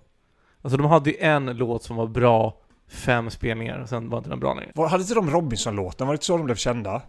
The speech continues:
Speaker 1: Nej, de blev kända på Melodifestivalen.
Speaker 2: Nej, men alltså, de gjorde, hade en låt som alltid, som gick under Robinson-reklamen. Och det var den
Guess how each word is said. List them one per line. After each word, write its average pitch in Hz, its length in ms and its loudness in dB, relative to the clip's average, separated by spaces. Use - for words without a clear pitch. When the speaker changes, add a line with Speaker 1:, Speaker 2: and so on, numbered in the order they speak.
Speaker 1:
Nej, 135 180 4
de 131 80 0
blev 135 100 2
kända 139 160 2
på 131 80 2
Melodifestivalen. 127 720 2
Speaker 2:
Nej, 196 200 0
men 170 160 -4
alltså, 170 180 -2
de 151 140 -2
gjorde, 170 240 4
hade 175 160 0
en 170 80 -2
låt 175 240 2
som 135 160 -6
alltid, 135 440 -4
som 139 180 -6
gick 139 360 -8
under 123 260 -2
Robinson-reklamen. 110 1080 -4
Och 131 120 -2
det 143 100 4
var 156 120 4
den 127 400 2